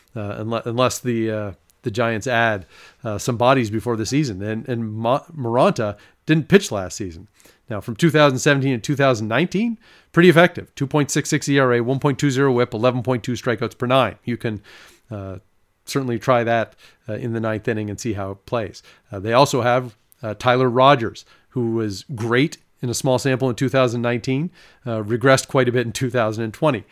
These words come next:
Uh, he's also a thirty-year-old who has three career saves, so don't know how much you can, can bank on Tyler Rogers. Uh, they also have left-handed pitcher Jake McGee.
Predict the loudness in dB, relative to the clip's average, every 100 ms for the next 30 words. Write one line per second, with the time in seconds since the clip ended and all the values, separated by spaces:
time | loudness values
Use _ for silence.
0 | -20 -20 _ -10 -10 -12 _ _ _ -6
1 | -4 2 0 2 0 0 2 2 0 -2
2 | -2 -2 -4 -4 -4 -2 -4 -4 -2 -2
3 | -2 -6 -8 -8 -10 -16 -20 _ _ -6
4 | -4 -4 -4 -4 -6 -6 -6 -8 -10 -8
5 | -6 0 2 2 -4 -8 -8 -8 -10 -12
6 | -14 -20 -20 -20 _ -12 -8 0 2 4
7 | 4 4 2 2 -2 0 -2 -2 -2 0
8 | -2 -2 -6 -2 0 0